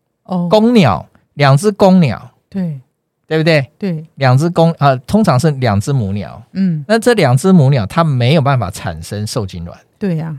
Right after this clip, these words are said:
Speaker 2: 其中
Speaker 1: 它们会生蛋，但是没有受精卵。
Speaker 2: 对，可是呢，其中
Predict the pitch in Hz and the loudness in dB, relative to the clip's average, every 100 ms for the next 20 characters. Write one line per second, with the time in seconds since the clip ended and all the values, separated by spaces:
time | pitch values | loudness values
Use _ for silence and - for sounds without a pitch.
0 | - - 254 - 202 220 202 202 175 170 | -14 -2 2 2 2 0 0 -4 -4 -4
1 | 175 143 143 190 190 180 160 151 139 - | -6 -6 -6 -4 -4 -4 -4 -4 -6 -6
2 | 165 139 - 151 147 165 - _ 135 131 | -8 -8 -8 -8 -2 -2 -2 _ -4 0
3 | 196 185 - 143 165 190 190 202 | 0 0 0 0 0 2 0 -2